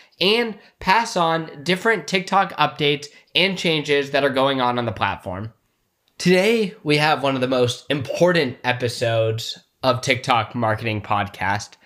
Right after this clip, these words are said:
and that is because today we are gonna talk about what we call the TikTokification of media. Yes, that is right, the TikTokification of media, something that's been a phenomenon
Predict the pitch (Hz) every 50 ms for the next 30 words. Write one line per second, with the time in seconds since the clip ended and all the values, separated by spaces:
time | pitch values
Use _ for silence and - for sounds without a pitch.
0 | _ - 165 170 180 180 208 226 226 196 185 190 - - 156 135 135 123 - -
1 | 151 151 156 160 160 151 143 139 139 131 123 - 131 123 123 123 123 120 117 113
2 | 107 - - - 139 143 143 131 - - 123 120 120 120 - - - - - 120
3 | 113 - 196 190 - - 165 170 156 - 143 - 139 120 - 131 127 120 117 -
4 | 123 120 117 117 113 113 _ _ _ _ _ _ _ - 131 131 131 127 120 117
5 | 117 101 - _ - 117 117 123 127 127 120 107 104 98 90 90 87 101 117 117
6 | - _ _ _ _ _ _ _ - - 117 87 73 - - - - - 135 143
7 | 151 165 165 135 135 131 123 120 113 - - - 120 113 - - - 226 247 240
8 | - - 208 196 180 190 180 190 185 180 170 147 139 - - 143 135 127 127 123
9 | 127 - _ _ _ - 165 175 165 156 147 139 127 127 123 120 117 117 - -
10 | - _ - - 170 175 175 185 185 175 160 143 - - - 143 131 120 - 123
11 | 123 135 151 170 180 180 180 180 180 175 175 175